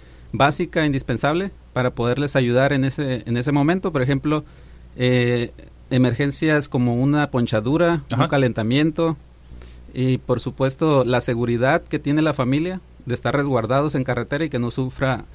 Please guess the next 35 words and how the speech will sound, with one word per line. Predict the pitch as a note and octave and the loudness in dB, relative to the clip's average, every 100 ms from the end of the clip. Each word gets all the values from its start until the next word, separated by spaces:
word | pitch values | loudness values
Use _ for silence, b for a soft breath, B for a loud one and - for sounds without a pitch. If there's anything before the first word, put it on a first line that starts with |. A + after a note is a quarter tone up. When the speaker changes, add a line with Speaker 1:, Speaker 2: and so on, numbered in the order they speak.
| b b b | b b b
Speaker 1:
algún | A2+ A#2 C#3+ | -2 2 4
otro | D#3 - | 4 4
incidente | E3+ E3 C3 D3 F3 F3 | 2 2 2 0 0 -2
por | C3 | 0
ese | B2 C#3+ | 0 0
desperfecto, | B2+ A2 - A2 A#2+ | 0 -2 -4 -4 -4
¿no? | B2+ D#3+ b b b | -4 -6 b b b
Speaker 2:
¿Y | |
cuánto | A#2+ B2+ B2+ | 2 4 6
me | B2 | 6
Speaker 1:
Eh, | |
Speaker 2:
cuesta? | A#2+ C3+ C3 A2+ G2+ D3 | 4 2 0 -2 0 0
Speaker 1:
el | C#3 C#3 C3+ | 4 4 4
servicio, | C#3 C3+ C3+ F#3+ - G#3 G#3 G3 - | 2 2 2 0 0 -2 -2 -6 -8
la | - C3+ | 0 2
mano | C3 D#3 E3+ | 4 4 4
de | D#3 | 4
obra | E3 D#3+ | 4 4
es | D3+ | 2
gratuita. | D3+ C3+ C3+ C3+ A#2 G#2 - - - - | 0 0 -2 -4 -6 -10 -14 -20 -18 -4
No, | A#2+ A#2+ | -2 0
Speaker 2:
Ok. | B2+ | 0
Speaker 1:
eh, | A#2+ | 0
la | A#2 A#2+ | 0 0
Secretaría | C3+ A#2+ A2+ C3+ | 0 -2 0 0
de | D3 | 2
Turismo | C#3+ D3 D#3+ D3 | 0 4 4 4
Federal, | A#2+ A#2+ D#3+ - b b b b - | 4 4 0 -2 b b b b -10
eh, | |
brinda | B2+ C#3 D#3 | -2 0 2
este | D#3+ F3 | 2 0
servicio | D3+ B2+ C#3+ | 0 0 2
de | E3 | 2
manera | C3 B2+ D3+ | 2 2 0
gratuita. | C#3 A2+ - F3 G3 F#3+ | 0 -2 -2 -4 -4 -6